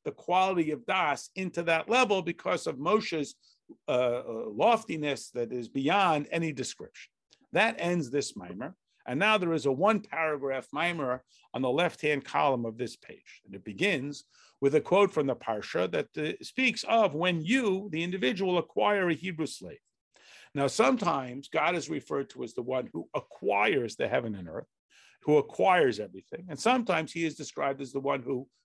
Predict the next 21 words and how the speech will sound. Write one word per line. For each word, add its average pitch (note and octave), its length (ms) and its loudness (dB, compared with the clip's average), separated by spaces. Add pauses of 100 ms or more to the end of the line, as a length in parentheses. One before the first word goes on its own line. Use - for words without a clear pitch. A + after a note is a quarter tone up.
(120)
creates A3+ 600 2
heaven A#2+ 260 -2
and G#2 120 -6
earth, F2 200 -14 (100)
who G2+ 80 -8
creates A3+ 500 0
everything. A2+ 400 -6 (640)
And A2 120 -4
the A#2 60 -2
point A#2+ 380 -2
being B2+ 460 -2 (340)
that B2+ 160 -4
there D3 160 2
is F#3 180 4
a B2 60 -2
process B2 600 -6
of B2 300 -2
hishtalshelus, C3 760 -6
cause B2 260 -4
and C3 100 -4
effect. A#2+ 380 -2